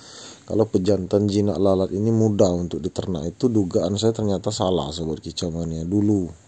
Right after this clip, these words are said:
ya. Ketika saya mencoba untuk ternak waktu itu ternyata lebih susah posisi yang jinak dan jinak lalat. Kenyataannya seperti itu. Dia memang sering diam, kemudian s-, jarang sekali untuk bunyi. Tetapi dia ini kalau didekati betina, betina itu langsung dia serang.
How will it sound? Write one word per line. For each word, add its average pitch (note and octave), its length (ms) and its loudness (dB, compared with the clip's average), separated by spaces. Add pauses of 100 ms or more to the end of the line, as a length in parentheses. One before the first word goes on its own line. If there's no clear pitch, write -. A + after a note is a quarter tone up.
(120)
ya. F2+ 240 -8 (480)
Ketika G#2+ 400 2
saya G2+ 160 2
mencoba F#2+ 640 0
untuk - 240 -8
ternak F#2 480 -2
waktu F2 400 -4
itu A#2 240 0
ternyata F#2 400 -2
lebih G#2 240 4
susah D#2+ 640 -2
posisi G2 560 -2
yang G2+ 160 2
jinak G2 400 0 (320)
dan G#2+ 240 2
jinak F#2+ 240 -2
lalat. E2+ 400 -2 (240)
Kenyataannya F#2 480 -4
seperti A2+ 320 0
itu. F2+ 240 -4 (800)
Dia G#2+ 160 0
memang B2+ 320 2
sering C3+ 640 0
diam, G#2+ 560 4
kemudian G#2 560 0
s-, - 240 -4
jarang G2+ 400 4
sekali F#2+ 320 0
untuk F#2 240 -2
bunyi. F2+ 400 0
Tetapi G2 480 -2
dia A#2+ 240 4
ini G2+ 320 -2
kalau G#2 400 4
didekati F2+ 560 -2
betina, E2+ 560 -4
betina G#2 480 -2
itu B2+ 160 2
langsung A#2 320 2
dia A2+ 160 4
serang. E2 400 -2